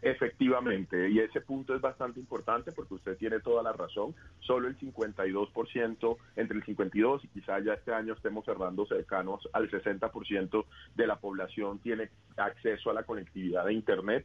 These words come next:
sea fija o sea móvil, es decir, sea a través de, de, de Internet móvil. Eh, pero hay una gran parte de la población, sobre todo la población rural, donde no hay acceso. Y esto es entendible, ¿por qué?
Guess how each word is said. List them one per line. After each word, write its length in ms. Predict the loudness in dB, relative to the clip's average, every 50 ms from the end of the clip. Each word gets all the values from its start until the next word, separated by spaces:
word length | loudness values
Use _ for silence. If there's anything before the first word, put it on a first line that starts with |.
| -4 -4
sea 160 | -2 -2 -2 -2
fija 360 | 0 0 2 2 2 -2 -2 -6 -20 -14 -8
o 120 | -8 -8 -6
sea 240 | -2 0 0 0 2
móvil, 420 | 2 2 2 2 2 0 -2 -4 _ -14
es 140 | -16 -8 -8
decir, 300 | -8 -6 -6 -8 -8 -4
sea 160 | 0 0 0 0
a 40 |
través 300 | 2 0 0 0 0 0
de, 140 | 0 0 -2
de, 160 | -2 -4 -10 -8 -6 -8 -6 -2
de 140 | -2 -2 -2
Internet 380 | 0 -2 -2 -2 0 -2 -2 0
móvil. 360 | 2 2 2 2 2 0 -2 -10 -20 _ -20 -20 -20 -20 -20 -20 -20 -20 -12 -12
Eh, 140 | -12 -10 -4 -2
pero 360 | 0 2 2 2 2 2 0 0
hay 320 | -2 -2 -2 -2 -6 -10 -12 -14
una 240 | -14 -12 -12 -10 -10
gran 220 | -10 -10 -10 -10
parte 340 | -10 -8 -8 -8 -8 -10 -10
de 100 | -8 -8
la 80 | -10 -10
población, 500 | -12 -14 -14 -14 -14 -10 -8 -8 -8 -8
sobre 220 | -10 -10 -12 -10
todo 200 | -8 -4 -2 0
la 80 | 0 2
población 420 | 2 2 2 2 0 0 -2 4
rural, 320 | 4 6 8 8 6 6
donde 260 | 6 4 4 4 2 2
no 120 | 2 2
hay 140 | 2 4 2
acceso. 540 | 2 0 2 2 2 2 2 0 -4 0 4
Y 140 | 6 6 6
esto 220 | 6 4 -2 -8
es 100 | -4 -4
entendible, 640 | -4 -4 0 0 0 0 2 2 4 4 6 4 4
¿por 220 | 4 2 -2 -2 2
qué? 240 | 2 2 2 2